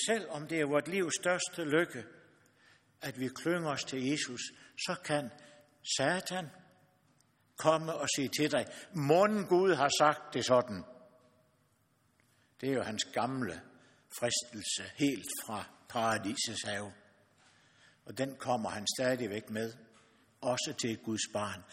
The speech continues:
Mon det virkelig er sandt for dig, at du hører ham til. Mon,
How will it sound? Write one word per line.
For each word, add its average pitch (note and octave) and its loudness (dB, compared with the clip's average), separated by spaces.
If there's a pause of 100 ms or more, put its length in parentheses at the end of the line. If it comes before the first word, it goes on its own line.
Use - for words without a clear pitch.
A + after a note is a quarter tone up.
(200)
Mon D3 4
det C#3+ 0
virkelig C3+ 2
er A2 4
sandt C3 -2 (220)
for A2+ -2
dig, G#2 0 (260)
at - -10
du A2+ -4
hører A2+ -2
ham G#2+ -6
til. G2 -6 (1300)
Mon, A2 -4